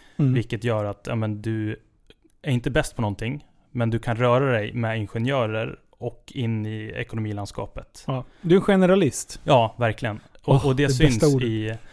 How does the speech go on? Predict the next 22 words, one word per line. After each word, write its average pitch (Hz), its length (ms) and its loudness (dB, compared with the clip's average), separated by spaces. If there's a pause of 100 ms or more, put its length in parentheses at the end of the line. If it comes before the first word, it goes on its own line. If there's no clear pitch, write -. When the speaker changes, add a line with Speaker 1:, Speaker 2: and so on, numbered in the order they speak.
(220)
Speaker 2:
det 135 100 2
syns 131 380 0
extremt 123 600 -4
i, 107 400 -6
eh, 117 400 -8
min 120 140 2
roll, 131 240 2
vad 107 100 0
jag 107 60 0
gör 107 140 0
idag, 110 240 -2 (300)
eh, 117 120 -8
som 139 80 0
Speaker 1:
Ja. 139 60 4
Speaker 2:
jag 135 60 -2
kan 113 100 -6
komma 110 220 -6
in 104 80 -6
på 113 100 -8
också. 123 280 -8 (580)
Men, 113 520 2
eh, 104 360 -4